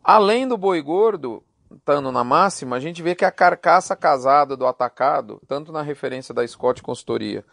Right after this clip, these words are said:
quanto do cepea, também tá nas máximas. A reposição tá firme demais. Bezerro de duzentos reais por arroba tá de volta aqui no Goiás.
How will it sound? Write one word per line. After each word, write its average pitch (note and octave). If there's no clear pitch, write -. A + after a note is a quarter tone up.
quanto C#3+
do C3
cepea, C3+
também C3+
tá C#3
nas C#3
máximas. B2
A E3
reposição F3
tá D#3
firme F3+
demais. C#3+
Bezerro B2+
de D3+
duzentos C#3
reais C#3
por C3+
arroba C3
tá D3
de D3
volta C#3+
aqui D3+
no D3
Goiás. C3